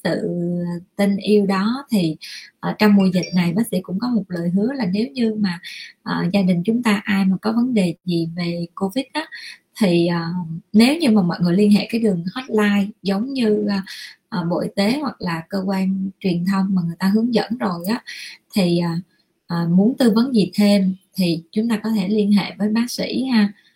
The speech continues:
Và nhớ là bác sĩ không có tư vấn những thứ mà bác sĩ đã nói rồi nha, trừ khi là chúng ta sẽ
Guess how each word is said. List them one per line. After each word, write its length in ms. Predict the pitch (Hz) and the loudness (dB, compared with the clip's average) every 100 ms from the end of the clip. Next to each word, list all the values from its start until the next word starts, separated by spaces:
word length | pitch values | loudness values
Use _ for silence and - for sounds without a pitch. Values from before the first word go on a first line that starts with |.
| _ _ | _ _
Và 180 | - 185 | 0 4
nhớ 260 | 185 196 254 | 4 4 2
là 260 | 277 180 190 - _ | 2 0 -2 -14 _
bác 120 | 247 | -2
sĩ 140 | 233 196 | 0 -2
không 220 | - 214 | 0 0
có 80 | 240 240 | 0 2
tư 120 | 220 | 2
vấn 180 | 240 269 | 2 2
những 160 | 180 220 | 0 2
thứ 180 | 262 330 | 0 2
mà 140 | 214 | 2
bác 120 | 226 - | 2 0
sĩ 100 | 196 | 0
đã 140 | 208 | 2
nói 300 | 226 247 285 | 4 4 4
rồi 220 | 302 190 | 2 2
nha, 220 | 180 202 202 - - - - | 4 4 4 0 -18 -10 2
trừ 220 | 196 185 | 2 4
khi 200 | 220 214 | 4 4
là 180 | 214 180 | 2 0
chúng 200 | 233 262 | -2 -2
ta 200 | 247 214 | 0 0
sẽ 140 | 190 | -2